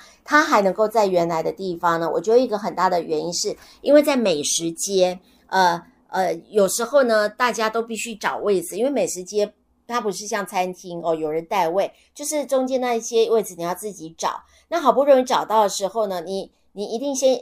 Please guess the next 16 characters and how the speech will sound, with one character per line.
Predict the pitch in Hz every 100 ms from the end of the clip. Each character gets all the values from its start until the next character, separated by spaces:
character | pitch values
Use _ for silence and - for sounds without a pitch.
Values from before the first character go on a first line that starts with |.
| -
要 | 233 240
再 | - 240
去， | 233 233
先 | 233 220
去 | 226
点 | 202 160 117
餐 | - 160
嘛， | 170
先 | 151 240
找 | 233 131
位 | 196
置 | 185
再 | 165 165
去 | 175
点 | 170 139 -
餐。 | - -